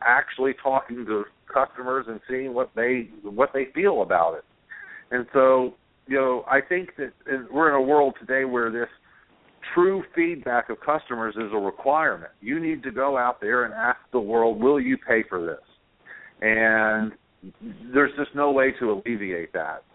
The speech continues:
This is a requirement these days. I need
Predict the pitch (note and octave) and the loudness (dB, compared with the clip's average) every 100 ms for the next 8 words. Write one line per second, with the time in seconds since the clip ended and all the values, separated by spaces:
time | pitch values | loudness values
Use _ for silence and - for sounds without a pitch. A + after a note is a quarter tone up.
0 | _ G2 B2 B2+ A#2+ G#2+ G2+ F2+ - C3+ | _ 0 0 2 0 2 2 0 2 4
1 | A#2 G#2+ F2 E2+ - F2+ E2 F#2+ E2+ D#2 | 4 2 -4 -12 -12 -14 -8 -6 -6 -8
2 | _ - _ _ _ - G#2+ C3 C#3 C3+ | _ -20 _ _ _ -4 0 2 0 -4
3 | B2+ G#2+ | -6 -8